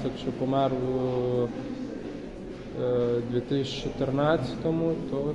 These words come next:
тридцять чотири роки, тільки навіть не дожив, собі уявіть, ну. Наступний Паньків Микола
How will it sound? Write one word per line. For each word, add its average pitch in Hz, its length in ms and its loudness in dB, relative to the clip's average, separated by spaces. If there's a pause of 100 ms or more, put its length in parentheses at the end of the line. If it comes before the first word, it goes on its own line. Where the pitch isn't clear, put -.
тридцять 156 380 2
чотири 165 380 6
роки, 175 380 4 (180)
тільки 120 260 2
навіть 139 320 4
не 135 100 2
дожив, 127 460 2 (220)
собі 123 240 0
уявіть, 120 560 2 (100)
ну. 113 60 -2 (2500)
Наступний 160 760 2 (1300)
Паньків 139 420 4
Микола 131 580 4